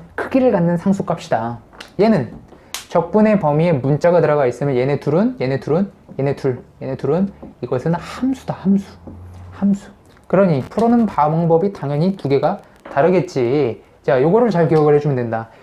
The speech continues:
위에 있는 두 개는 함수이기 때문에 요런 형태로 문제가 나왔다고 하면 바로 미분을 떠올리면 된다. 미분. 미분. 양변 미분을 해서 문제를 풀어주고, 자, 세 번째 같은 경우가 나오면은 양-,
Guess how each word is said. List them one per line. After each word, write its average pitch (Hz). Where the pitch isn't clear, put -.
위에 190
있는 220
두 165
개는 160
함수이기 208
때문에 160
요런 165
형태로 170
문제가 143
나왔다고 127
하면 156
바로 160
미분을 185
떠올리면 170
된다. 113
미분. 120
미분. 123
양변 147
미분을 180
해서 170
문제를 135
풀어주고, 139
자, 113
세 180
번째 202
같은 180
경우가 147
나오면은 127
양-, 117